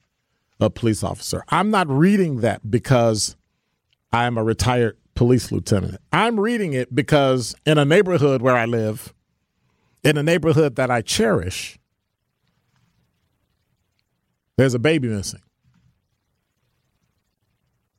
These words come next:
And I don't have any details. They're still working on it. What I would suggest you do, that if you actually have information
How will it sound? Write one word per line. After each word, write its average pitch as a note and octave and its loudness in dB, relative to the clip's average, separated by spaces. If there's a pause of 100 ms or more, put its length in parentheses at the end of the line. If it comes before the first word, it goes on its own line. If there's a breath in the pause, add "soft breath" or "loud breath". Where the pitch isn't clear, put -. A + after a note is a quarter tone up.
(280)
And C#3+ 2
I D#3 2
don't A3 2
have A#3+ 2
any B3 2
details. A3+ 0
They're G#3 4
still A3 2
working F3+ -2
on F3+ 2
it. F#3 -4
What D3+ 2
I D3 0
would E3 -6
suggest D3 0
you D3+ 4
do, D#3+ 4
that - -2
if E3+ 2
you E3 2
actually E3 2
have A2+ 0
information G#2 -2